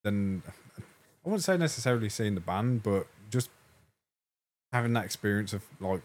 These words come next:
we used to go to gigs together when we were bloody, what, sixteen, seventeen, and we were always in the pit, always. So for me, being <laughs> able to go and kind of relive that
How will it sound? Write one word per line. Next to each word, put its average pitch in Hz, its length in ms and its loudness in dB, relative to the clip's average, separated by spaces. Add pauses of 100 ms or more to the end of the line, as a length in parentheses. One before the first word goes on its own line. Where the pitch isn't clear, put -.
we 131 140 4
used 143 140 2
to 104 60 -4
go 120 100 2
to 110 120 -2
gigs 101 340 -4
together 95 360 -2
when 95 180 0
we 92 120 0
were 90 100 -2
bloody, 92 260 -4
what, 87 220 -4 (400)
sixteen, 95 460 -4
seventeen, 90 680 -4 (760)
and 90 720 -2 (1120)
we 117 140 4
were 123 100 6
always 98 520 0
in 95 80 -2
the 92 60 -6
pit, 98 260 -2 (440)
always. 101 760 4 (1120)
So 120 220 4
for 117 140 -2
me, 139 200 8
being 139 260 4
<laughs> 127 40 4
able 135 220 8
to 123 460 6 (300)
go 123 380 6
and 107 460 0
kind 117 300 0
of 117 100 2
relive 120 460 4
that 113 280 2